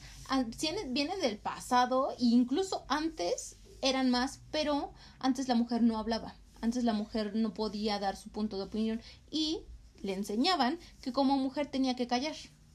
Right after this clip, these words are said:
El otro día estaba viendo, este, mm,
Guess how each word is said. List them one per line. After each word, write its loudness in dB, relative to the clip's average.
El -2
otro -2
día 0
estaba 2
viendo, 4
este, -6
mm, -8